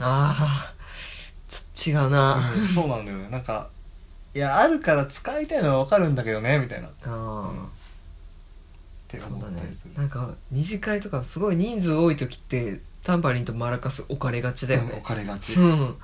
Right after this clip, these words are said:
Speaker 2: で、あれってさ、結構大きいじゃん、音が。
Speaker 1: うんうん。
Speaker 2: うん、だから、こう、音、音とか声消えるんだよね。
Speaker 1: ああ。
Speaker 2: それが嫌だなって。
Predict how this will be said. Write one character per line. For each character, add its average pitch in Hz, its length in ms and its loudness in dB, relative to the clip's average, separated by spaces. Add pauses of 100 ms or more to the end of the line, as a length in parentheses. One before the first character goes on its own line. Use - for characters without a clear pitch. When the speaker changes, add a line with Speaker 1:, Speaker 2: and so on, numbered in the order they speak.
(460)
Speaker 2:
で、 131 80 -6
あ 160 80 0
れ 262 80 -2
っ 254 40 -8
て 139 120 -2
さ、 104 160 -4
結 226 320 -8
構 104 160 -4
大 175 280 0
き 185 200 0
い 101 40 2
じ 95 60 -4
ゃ 90 40 -8
ん、 92 100 -10
音 90 180 -8
が。 82 120 -10 (200)
Speaker 1:
う 139 80 2
ん 139 60 4
う - 20 4
ん。 117 220 -4
Speaker 2:
う 113 220 -4 (100)
ん、 92 100 -14
だ - 80 -10
か 107 80 -8
ら、 90 100 -8 (440)
こ - 160 -14 (100)
う、 117 40 -6
音、 160 600 -2
音 185 240 -2
と 147 140 -2
か - 140 -8
声 110 260 0
消 - 400 -2
え - 20 2
る 175 140 0
ん 92 80 -4
だ 90 80 -8
よ 82 80 -10
ね。 80 60 -12 (180)
Speaker 1:
あ 110 840 -6
あ。 - 80 -10
Speaker 2:
そ 143 60 -4
れ 143 100 -2
が 151 140 -6
嫌 131 100 -4
だ 104 60 -6
な 92 60 -10
っ - 20 -12
て。 - 60 -14